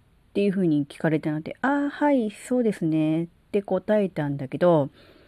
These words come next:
うん、なんだろう、そんなでもなかった、実は。一応、あの、話の成り行き上、「え、大丈夫でしたよ」って言うと、なんかがっかりする。それもまたおかしな話だな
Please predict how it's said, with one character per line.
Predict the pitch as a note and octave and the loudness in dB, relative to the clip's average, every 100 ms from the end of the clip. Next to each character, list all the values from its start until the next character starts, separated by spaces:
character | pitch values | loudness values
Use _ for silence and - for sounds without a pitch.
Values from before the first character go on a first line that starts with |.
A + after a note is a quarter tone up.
| _ _ _ _ _ _ _ _ _ _ _ - | _ _ _ _ _ _ _ _ _ _ _ -12
う | |
ん、 | D3 C3+ | -10 -8
な | C#3 | -10
ん | |
だ | C#3 | -12
ろ | - | -14
う、 | - | -8
そ | - B3+ D#4 | 2 4 6
ん | D#4 D4+ | 6 8
な | D4+ D4 | 8 6
で | B3+ C4 | 8 8
も | G#3+ D3+ | 8 6
な | D3 | 2
か | E3 | 0
っ | |
た、 | - - | 2 4
実 | F3+ C#3+ E3+ | 4 6 4
は。 | - - _ - - _ | 4 -4 _ -20 -20 _
一 | - A3+ | 0 4
応、 | G#3+ | 6
あ | G#3 | 6
の、 | G3 F#3 D#3 - _ _ - | 2 0 -2 -6 _ _ -10
話 | G3+ A3 G#3+ | -4 -2 0
の | A3+ A3+ | 0 2
成 | G#3+ | 2
り | A3 | 2
行 | A3 A3+ | 0 -2
き | G#3 | -2
上、 | G#3 | 0
「え、 | C#4 D#4 | -2 2
大 | C4+ | 2
丈 | D4+ | 4
夫 | C4 | 2
で | |
し | - | 4
た | E3 | 4
よ」 | E3+ F#3 | 4 2
っ | |
て | - F#3+ | 0 2
言 | F#3+ | 2
う | |
と、 | F#3+ | 2
な | F#3+ | -2
ん | E3+ | 0
か | C#3+ | -2
が | D#3+ | -2
っ | - | 0
か | - | -2
り | - | -2
す | - - - E3 | -16 -10 2 2
る。 | D#3+ - - - | 2 -2 -12 -6
そ | F#3+ | -2
れ | A3+ | 2
も | A#3+ | 2
ま | A#3 | 4
た | A3+ G3 | 4 6
お | |
か | G#3 | 4
し | G3+ | 4
な | E3+ | 4
話 | D3 C#3 | 4 0
だ | D3+ | 0
な | C#3+ | 0